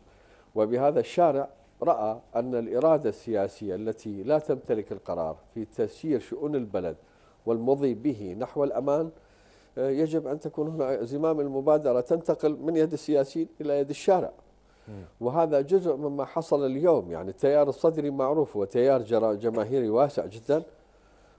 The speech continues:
Speaker 1: وله مؤيدون من خارج التيار. والسيد مقتدى الصدر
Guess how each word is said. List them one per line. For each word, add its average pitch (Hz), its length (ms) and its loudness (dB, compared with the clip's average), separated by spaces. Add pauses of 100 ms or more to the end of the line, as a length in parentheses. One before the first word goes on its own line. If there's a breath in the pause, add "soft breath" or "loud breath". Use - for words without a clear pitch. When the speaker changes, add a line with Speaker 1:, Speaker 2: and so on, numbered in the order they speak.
Speaker 1:
وله 143 340 4
مؤيدون 139 560 -4
من 165 100 -6
خارج 190 320 -2
التيار. 87 420 -4 (580 soft breath)
والسيد 156 380 2
مقتدى 131 360 0
الصدر 127 440 0